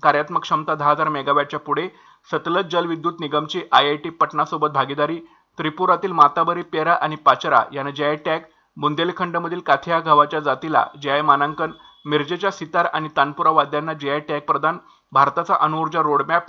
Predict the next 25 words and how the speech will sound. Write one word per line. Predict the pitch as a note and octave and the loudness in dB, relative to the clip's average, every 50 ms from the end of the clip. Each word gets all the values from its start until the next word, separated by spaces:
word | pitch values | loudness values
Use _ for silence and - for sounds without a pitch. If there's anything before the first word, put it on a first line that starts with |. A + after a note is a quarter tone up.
| - _ D3+ | -12 _ -6
गोव्यातील | C#3+ D3 D3 D#3+ D#3 - F#3 E3+ | -2 0 0 0 0 -2 -6 -4
मनोहर | D3+ - D3 D#3 E3 E3+ F3+ | -2 0 0 0 0 4 2
आंतरराष्ट्रीय | D#3+ D3 - D3+ D3 D3+ - - E3 D#3+ D3+ | 2 2 2 -4 -4 -4 -4 -4 -6 -4 2
विमानतळावर | D3 D3 D3 D3 D#3 D#3 D3+ D3+ D3 B2+ - - _ _ - _ _ _ - | 2 2 2 2 4 4 4 4 4 0 -2 -4 _ _ -20 _ _ _ -6
डीजी | D3 D3+ D3 E3 F#3 | -4 -4 -2 0 2
यात्रा | F3+ E3+ E3+ F3 F3+ | 2 2 2 0 -4
प्रणालीची | F3 - E3+ D#3 D#3 D#3 D#3 D#3+ E3 | -2 0 0 -2 -2 -2 -6 -8 -10
सुरुवात, | D#3 - D3+ C#3+ D3+ D#3+ D#3+ - - - | -8 -8 -2 6 6 6 6 4 -6 -10
दोन | C#3 C#3+ D3 | -4 -2 -2
हजार | D#3 D#3+ E3 | -2 -2 -4
पंचवीस | - - D#3+ D3+ - F3+ E3+ - | -4 -4 -6 -4 -4 -8 -4 2
सालापर्यंत | F#3 D3+ D#3 D#3+ - E3+ E3 D#3+ D#3+ F#3+ | 2 4 4 4 4 2 -2 -2 -6 -8
युरिया | E3+ D3 C#3+ D3 D3+ E3+ F#3 - - - | -10 -6 -6 -6 -4 -4 -4 -4 -4 -4
आयात | D#3+ D#3 D3+ D3 | -4 -4 -4 -4
बंद | D3 D3+ D3+ D#3 D#3 | -4 -4 -4 -4 -4
करण्याची | - D3+ D3 D3 C#3+ C#3+ D3+ | -6 -4 -4 -4 -4 0 0
योजना, | C#3 C3+ D3+ E3+ F#3+ F#3+ - - - - _ - - | 0 0 2 0 0 0 0 -12 -20 -20 _ -10 -8
एचडीएफसी | D3 C#3 - D3+ D#3+ E3+ E3 - F#3 | -8 -6 -6 -4 -4 -4 -4 -4 -4
बँक | D#3 D3+ D#3 D#3+ D#3 - | -2 -2 -2 -2 -2 -4
लक्षद्वीपमध्ये | D3 D3 - - D#3+ D3+ D#3+ D#3 D#3 D#3 D3+ D#3+ E3 | -6 -6 -4 -6 -8 -8 -8 -8 -4 -6 -6 -6 -4
शाखा | D#3 - C#3 - - D#3 | 0 -2 -2 0 0 -2
उघडणारी | D3+ C#3+ C#3 D3 D3 D3+ D3 D3+ F3 E3+ | -2 0 0 -4 -2 -2 -4 -4 -4 -6
पहिली | - - E3 D3+ D3 D#3 F#3 G3 | -4 -2 -2 0 0 -2 -4 -6
खाजगी | - E3 C#3+ C3+ C#3 C#3+ | -2 -2 -4 -2 -2 -8
बँक, | C3+ C3+ C#3+ D#3 F3+ | -4 -4 -4 -4 -4